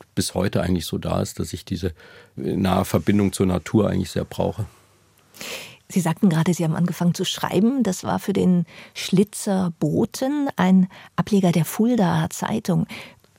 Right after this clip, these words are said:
Speaker 2: Erzählen Sie, wie kam es zu Ihrem ersten Artikel?
Speaker 1: Ich hatte dann mit vierzehn, fünfzehn angefangen, eine Schülerzeitung zu gründen und auch von der ersten bis zur letzten Seite voll zu schreiben in der Schule, auf der ich war.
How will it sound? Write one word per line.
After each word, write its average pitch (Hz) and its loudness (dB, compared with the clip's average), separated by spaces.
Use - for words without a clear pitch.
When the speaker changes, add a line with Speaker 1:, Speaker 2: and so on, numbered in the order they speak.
Speaker 2:
Erzählen 165 0
Sie, 147 0
wie 165 0
kam 185 2
es 185 0
zu - -6
Ihrem 160 0
ersten 180 -4
Artikel? 165 -4
Speaker 1:
Ich - -2
hatte 127 6
dann 131 8
mit 110 6
vierzehn, 117 2
fünfzehn 120 2
angefangen, 101 4
eine 101 2
Schülerzeitung 120 2
zu - -6
gründen 113 2
und 95 2
auch 95 0
von - -4
der 104 2
ersten 98 2
bis - -4
zur 107 0
letzten 107 2
Seite 101 4
voll 113 4
zu 117 -8
schreiben 104 4
in 107 0
der 101 2
Schule, 117 2
auf - -8
der 101 0
ich 98 -4
war. 117 4